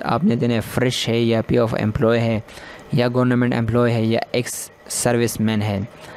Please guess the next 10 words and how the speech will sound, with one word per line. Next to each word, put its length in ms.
Name 320
देना 220
है, 180
father 420
name 300
देना 180
है, 280
place 300
of 240
select 360